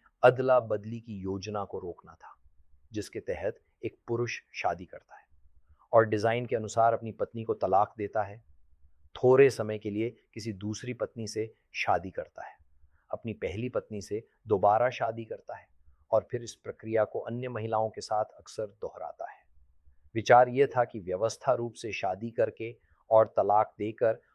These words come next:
और फिर से शादी करके और फिर से तलाक लेकर वह अपनी यौन वासनाओं को अलग-अलग महिलाओं के साथ पूरा करेगा, क्योंकि तकनीकी रूप से वह प्रत्येक महिला से विवाहित था, भले ही यह केवल कुछ दिनों के लिए ही क्यों ना हो। इसलिए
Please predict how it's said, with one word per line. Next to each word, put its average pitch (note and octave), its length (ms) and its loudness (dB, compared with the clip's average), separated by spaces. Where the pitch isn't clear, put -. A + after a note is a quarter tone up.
और G#2+ 280 4
फिर C#3 140 4
से C3+ 180 -6
शादी A#2 340 -2
करके A#2 300 -6
और A2+ 320 2
फिर C3 120 0
से A#2 200 -6
तलाक G#2+ 400 2
लेकर A2 340 -2
वह A#2 100 4
अपनी A#2 360 0
यौन A#2+ 380 4
वासनाओं A2+ 560 2
को A#2+ 160 -6
अलग-अलग C3 720 2
महिलाओं A2 460 -2
के A2+ 140 -12
साथ G#2+ 240 -2
पूरा A2 420 -4
करेगा, F2 520 -10
क्योंकि G#2+ 220 -8
तकनीकी D3 760 0
रूप G2+ 200 -6
से G#2 200 -6
वह G2+ 220 -6
प्रत्येक B2+ 480 -4
महिला G#2+ 280 0
से G2+ 240 -8
विवाहित F#2+ 380 4
था, - 340 -20
भले C3 220 8
ही G#2+ 300 0
यह G#2+ 160 2
केवल A2+ 300 0
कुछ - 320 -8
दिनों A2 280 -2
के A2 120 -10
लिए G#2+ 200 -4
ही C3 120 -8
क्यों C3 200 -6
ना C3+ 80 -2
हो। C#3+ 200 -10
इसलिए B2+ 520 -2